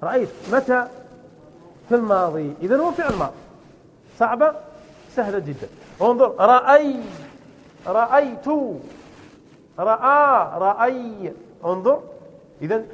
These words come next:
ال-، الإعراب أن تبين حال الكلمة.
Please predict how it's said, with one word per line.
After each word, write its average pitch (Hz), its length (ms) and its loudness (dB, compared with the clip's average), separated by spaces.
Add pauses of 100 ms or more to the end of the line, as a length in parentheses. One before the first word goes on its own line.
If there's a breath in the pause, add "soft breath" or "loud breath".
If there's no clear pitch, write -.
(160 loud breath)
ال-، - 400 -6
الإعراب 226 540 4
أن 240 160 0
تبين 254 460 0
حال 302 280 2
الكلمة. 190 420 -2